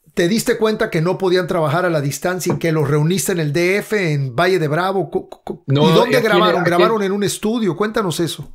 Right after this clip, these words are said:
Speaker 2: Ah, ahí te va, ahí te va, ahí la sigo contando. En este estudio, que al rato te, que, que ya tenga pila te lo enseño, aquí es donde normalmente ensayamos. Entonces, lo que decidimos ante esta frustración, una idea sensacional de Ernik,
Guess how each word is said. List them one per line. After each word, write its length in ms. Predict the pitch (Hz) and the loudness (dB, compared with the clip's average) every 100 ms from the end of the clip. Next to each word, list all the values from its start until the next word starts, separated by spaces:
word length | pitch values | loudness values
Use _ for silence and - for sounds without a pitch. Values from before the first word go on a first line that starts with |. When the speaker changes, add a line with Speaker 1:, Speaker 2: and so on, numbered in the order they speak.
| - | -8
Speaker 2:
Ah, 120 | 156 - | -6 -2
ahí 160 | 156 | -2
te 100 | 175 | 2
va, 200 | 175 180 - | 0 0 -4
ahí 140 | 143 | -8
te 100 | 151 | -4
va, 120 | 165 160 | -2 -2
ahí 100 | 147 - | -6 -10
la 140 | 131 120 | -8 -6
sigo 200 | 165 165 | -4 -4
contando. 420 | 147 156 151 113 - - _ _ | -2 -2 -4 -10 -14 -20 _ _
En 180 | - 131 | -2 2
este 500 | 165 170 - 175 - | 2 0 0 0 0
estudio, 500 | 139 135 165 156 151 | -6 -4 -2 0 0
que 120 | - 127 | 2 2
al 80 | |
rato 240 | 123 135 143 | 2 0 0
te, 220 | 139 127 | 0 -2
que, 280 | - 127 113 | -2 -4 -4
que 140 | - | -4
ya 160 | 110 127 | -2 0
tenga 240 | 131 127 | 0 0
pila 240 | 123 123 123 | 0 -2 -2
te 100 | 120 | -4
lo 80 | 120 | -6
enseño, 460 | 120 135 117 113 113 - - - - _ 123 | -2 -2 0 -2 -8 -20 -20 -20 -20 _ -4
aquí 260 | 127 170 | -2 0
es 60 | 160 | 2
donde 220 | 165 156 | 2 2
normalmente 540 | 143 135 143 147 147 135 | 2 2 0 0 -2 -2
ensayamos. 560 | 156 143 170 147 123 | 0 2 2 0 -6
Entonces, 400 | 127 147 156 - | -8 -8 -8 -10
lo 300 | - 143 135 | -2 0 0
que 120 | 135 135 | 0 -2
decidimos 1040 | 135 139 135 131 165 180 123 127 139 - _ _ _ _ - - - | -2 -4 -6 -2 2 2 2 0 -4 -14 _ _ _ _ -18 -18 -6
ante 300 | 117 120 143 | -4 2 2
esta 240 | 143 156 | 2 0
frustración, 880 | 147 123 113 123 113 131 131 123 131 - _ - - - | -2 -4 -4 -6 -4 -2 0 0 -4 -12 _ -20 -18 -6
una 240 | 131 131 | 0 2
idea 240 | 135 135 135 | 2 2 0
sensacional 640 | 131 123 110 127 131 131 | -2 -4 -2 0 0 2
de 220 | 131 131 | 2 2
Ernik, 500 | 151 139 120 127 - | 2 0 -4 -6 -10